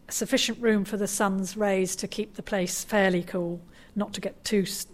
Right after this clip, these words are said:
too baking hot. And it was, uh,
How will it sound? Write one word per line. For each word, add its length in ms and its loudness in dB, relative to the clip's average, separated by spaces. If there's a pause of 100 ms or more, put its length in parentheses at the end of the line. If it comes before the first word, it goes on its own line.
too 160 2
baking 380 -2
hot. 320 -8 (680)
And 140 0
it 80 -8
was, 240 0 (240)
uh, 120 0